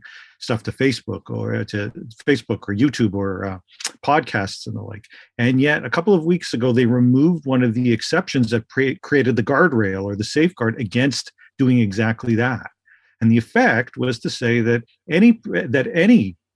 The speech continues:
video posted, any audio posted, doesn't matter the site, and it doesn't matter by who, would be treated as a program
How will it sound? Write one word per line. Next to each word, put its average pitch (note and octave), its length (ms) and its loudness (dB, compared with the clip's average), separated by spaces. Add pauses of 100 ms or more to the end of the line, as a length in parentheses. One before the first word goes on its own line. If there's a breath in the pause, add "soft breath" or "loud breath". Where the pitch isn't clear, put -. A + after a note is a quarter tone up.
video G#2 440 -2
posted, A2 460 -12
any D3 240 0
audio C#3+ 520 0
posted, A2 500 -16
doesn't A#2 240 -2
matter A2+ 280 0
the A2 120 -2
site, F#3+ 380 0 (120)
and C3+ 100 0
it A#2+ 60 -2
doesn't D3 260 2
matter C3 240 2
by B2+ 240 0
who, C#3 340 4 (300 loud breath)
would B2+ 160 0
be C#3 220 0
treated D3 360 0
as A#2+ 120 0
a B2 60 -2
program G#2+ 720 -2